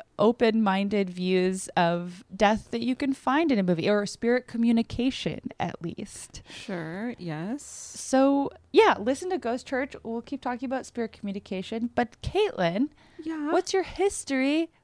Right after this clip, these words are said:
Speaker 1: with Casper nineteen ninety-five?
Speaker 2: Oh my gosh. This movie came out when I was nine years old, so I was the exact right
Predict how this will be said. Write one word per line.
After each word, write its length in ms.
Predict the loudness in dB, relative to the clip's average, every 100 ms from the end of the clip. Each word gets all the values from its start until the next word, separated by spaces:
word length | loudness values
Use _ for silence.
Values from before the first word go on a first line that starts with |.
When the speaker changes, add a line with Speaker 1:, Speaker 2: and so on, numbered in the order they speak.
| -6
Speaker 1:
with 180 | -6 -4
Casper 520 | 0 2 2 0 2
nineteen 340 | 4 2 2 2
ninety-five? 760 | 2 2 2 4 6 4 0
Speaker 2:
Oh 200 | 0 2 2
my 180 | 2
gosh. 400 | 0 0 0 -2 -2
This 240 | -2 2
movie 260 | 2 2 0
came 260 | 0 0
out 600 | 0 0 0 0 -2 -8 -6
when 140 | 0
I 120 | 0
was 560 | 2 0 0 -4 -8 -12 -14 -6
nine 680 | -4 -2 -2 0 2 2 2
years 320 | 2 2 2
old, 460 | 2 2 2 0 -4
so 260 | -6 -4 -2
I 200 | 0 0
was 260 | 0 -2 -4
the 260 | -4 -4 -4
exact 640 | -6 -6 -2 -2 -2 -6 -14 -4
right 360 | 0 0 -2